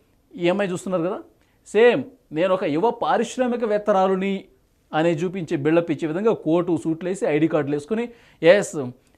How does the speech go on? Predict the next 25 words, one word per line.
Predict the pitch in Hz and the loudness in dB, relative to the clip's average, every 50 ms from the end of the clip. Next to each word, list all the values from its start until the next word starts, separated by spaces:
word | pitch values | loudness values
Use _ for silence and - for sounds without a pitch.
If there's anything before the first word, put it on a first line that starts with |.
| - 160 | 2 4
యంగ్ | 196 233 247 226 233 - - 165 196 | 4 4 4 2 2 2 0 0 0
ఎంటర్‌ప్రెన్యూర్స్" | 214 208 202 180 196 190 185 185 170 147 190 165 | 0 0 0 0 -2 -2 -2 -2 -4 -2 -4 -2
అంటారు | 156 156 143 131 131 | 0 0 0 0 0
కదా, | 123 117 98 92 - - _ _ _ _ - | -2 -2 -4 -6 -8 -16 _ _ _ _ -4
"so | - 202 160 | -4 0 2
మేమే | 170 190 220 220 | 2 2 2 2
పెట్టుబడులు | 208 196 180 175 196 208 196 196 180 190 | 0 0 -2 -2 0 0 0 2 0 -2
పెట్టడానికి | 185 165 180 175 170 147 151 | 0 2 2 2 2 0 -2
వచ్చేసాం, | 147 151 165 156 - 147 123 107 - - - _ - | -2 -2 -2 -2 -2 -2 -4 -6 -8 -14 -8 _ 2
మేము | 165 202 196 185 | 2 4 4 2
ఇప్పుడే | 185 254 233 240 | 4 4 4 4
ఫ్లైట్ | - - 190 196 214 196 196 196 | 4 4 4 6 6 6 6 4
దిగాం, | 190 175 165 202 - - - _ - 151 | 4 4 2 2 0 -4 -10 _ -4 2
ఇదిగోండి | 170 196 220 214 208 196 | 4 4 6 6 4 2
మా | 160 - | 2 2
టికెట్" | 180 165 196 196 160 139 123 - - 156 | 2 2 4 4 4 2 -2 -4 -4 -4
అని | 160 165 | -2 -2
చెప్పి | 175 170 208 185 - | -2 -2 -4 -4 -4
చూపించారు | 214 196 240 - 233 180 151 | -4 -4 -4 -4 -4 -2 0
కదా | 165 214 254 | 0 0 2
ఆ | 254 233 | 2 2
రోజు. | 185 143 131 110 - - _ _ - | 0 0 -2 -6 -8 -10 _ _ -2
ఈ | 175 156 143 | -2 -2 -2
అమ్మాయి | 147 147 151 147 135 123 120 | -2 -2 -4 -4 -4 -4 -6
ఏమో | 139 196 | -6 -8